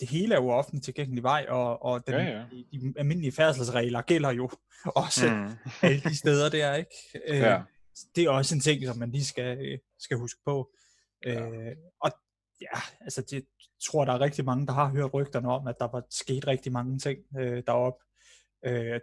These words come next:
Speaker 1: det vil vi komme ind på nærmere også, så det handler også noget om det her, øh, med hvordan, øh, folk opførte sig på offentlig vej og sådan nogle ting.
Speaker 2: Ja.
Speaker 1: Men, øh, Kim, jeg synes bare, at, øh, du, øh, du skal udfri dig også og, øh, spørge om, øh, alle de ting,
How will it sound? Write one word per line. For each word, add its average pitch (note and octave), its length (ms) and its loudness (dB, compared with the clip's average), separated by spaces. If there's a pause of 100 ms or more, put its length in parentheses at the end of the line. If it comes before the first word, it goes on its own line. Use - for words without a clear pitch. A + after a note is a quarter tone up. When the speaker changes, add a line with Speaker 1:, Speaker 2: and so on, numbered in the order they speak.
Speaker 1:
det C#3+ 120 4
vil C3 120 -4
vi D3+ 40 -2
komme C3+ 340 2
ind C3+ 120 -2
på C3+ 160 2
nærmere A#2 400 2
også, A#2 200 0
så C#3+ 80 -2
det B2+ 80 -2
handler B2 240 0
også A2+ 300 0
noget A#2+ 160 -2
om A#2+ 60 -12
det B2 120 -6
her, A#2+ 300 -4
øh, A#2+ 280 -8 (800)
med B2 280 -4
hvordan, A#2 360 -2
øh, A#2 220 -10 (220)
folk C3 260 -4
opførte B2+ 500 -2
sig A#2 100 -6 (140)
på A#2 280 -6
offentlig A#2+ 400 -6
vej G#2+ 220 -4
og B2 80 -14
sådan - 120 -18
nogle A#2 100 -16
ting. B2 160 -10 (640)
Speaker 2:
Ja. D3+ 140 -10 (180)
Speaker 1:
Men, B2+ 160 0
øh, B2 460 -2
Kim, A3 260 6
jeg E3+ 100 2
synes B3+ 240 4
bare, A#3 280 6
at, - 160 0
øh, D3+ 260 2 (760)
du, B3 300 8
øh, D3 680 4 (480)
du A#3 80 8
skal A#3 180 6
udfri A3+ 480 6
dig D3 120 6
også - 480 4
og, C3 340 4
øh, B2+ 160 2
spørge D#3 380 4
om, C3+ 200 -2
øh, A#2+ 240 0
alle E3+ 180 0
de F3+ 80 -8
ting, G3 260 4